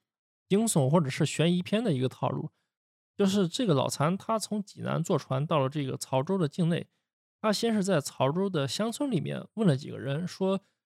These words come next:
玉贤这个剿匪到底是怎么一个情况。然后有一个客栈的掌柜就跟这个老残说了一下他的所见所闻吧，就是说玉贤这个人他确实不腐败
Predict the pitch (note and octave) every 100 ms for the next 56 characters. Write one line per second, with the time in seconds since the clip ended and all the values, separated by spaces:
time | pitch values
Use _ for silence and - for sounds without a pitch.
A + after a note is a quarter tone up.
0 | _ _ _ - F#3+ E3 F#3+ F#3+ C3 D3
1 | F3+ C3+ F3+ C#3+ D3 D3+ B2 - F3 G3
2 | C4 - B2 C3 D#3 - _ _ _ _
3 | - D3+ G3 G3+ C#3 C#3+ F#3+ F3+ D3 C#3+
4 | - - - F3+ G3 C#3+ B2 C#3+ D3 D#3+
5 | C#3+ C3+ D#3 D#3+ C#3+ C#3 - - C3 -
6 | F#3 D3+ - C#3 - D3 D3+ B2+ E3 -
7 | C#3+ E3+ C#3 - C3+ D3 C#3+ - _ _
8 | _ _ _ _ _ _ F#3 F#3 E3 G#3+
9 | A#3+ D#3+ G3 G#3 D3 F3 G3 - D3+ D#3
10 | E3+ - D#3+ - D3+ C#2